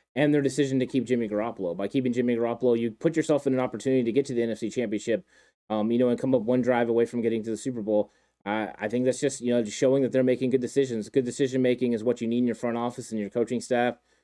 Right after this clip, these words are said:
and, you know, they're doing a good job. So, um, overall, I think it's, uh, it's pretty nice for the forty-niners. Um, I know that they would love to have won this. All of them are gonna be highly disappointed. Uh, it's gonna take a little bit of time to get over 'cause I think they feel like they were a good enough team to get in there and win a Super Bowl, and I believe they were as well.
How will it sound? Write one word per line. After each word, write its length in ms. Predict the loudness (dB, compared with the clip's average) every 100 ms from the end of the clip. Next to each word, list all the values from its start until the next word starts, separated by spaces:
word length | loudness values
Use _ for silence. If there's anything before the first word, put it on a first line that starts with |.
| _ _
and, 180 | -4 -2
you 120 | 0
know, 80 | 2
they're 80 | 2
doing 220 | 2 2
a 40 | 2
good 140 | 0
job. 340 | -2 -4 -6
So, 280 | -6 -4 -6 _ _ _ -6
um, 200 | -4 0
overall, 340 | 0 2 2
I 100 | 0
think 200 | 0 -2
it's, 160 | -2 0
uh, 240 | 0 0 -4 _ _ _ _
it's 120 | -16
pretty 200 | -2 0
nice 240 | 0 -2 -2
for 120 | -4
the 80 | -2
forty-niners. 640 | -2 0 0 -2 -2 -2
Um, 280 | -6 -6 -8
I 80 | -4
know 120 | -2
that 280 | 0 -2 -2
they 100 | -2
would 220 | 0 0
love 200 | -2 -2
to 80 | -2
have 100 | -4
won 180 | -2 -2
this. 160 | -2 0
All 140 | 0
of 80 | 0
them 120 | -2
are 60 | -2
gonna 140 | 0
be 80 | -2
highly 320 | 0 0 0
disappointed. 640 | 0 -4 -4 -4 -2 -4 -6 _ _ _ _
Uh, 240 | -4 0 0
it's 120 | 0
gonna 140 | -2
take 180 | 2 0
a 40 | 2
little 160 | 2
bit 140 | 4 0
of 80 | 0
time 160 | -4
to 80 | -2
get 140 | 0
over 240 | 2 2 0
'cause 160 | 0
I 60 | -4
think 200 | -2 0
they 140 | 0
feel 240 | 0 -2 0
like 160 | 0
they 100 | 0
were 160 | 0 0
a 20 |
good 160 | 0 -2
enough 220 | -2 -4
team 240 | -4 -4
to 60 | -2
get 160 | 0 0
in 80 |
there 140 | 0 0
and 100 | 0
win 100 | -2
a 60 |
Super 240 | -4 -6 -2
Bowl, 200 | 2 2
and 80 | 2
I 60 |
believe 300 | -2 -2 0
they 100 | 0
were 160 | 0 0
as 140 | -2
well. 320 | -2 -2 -2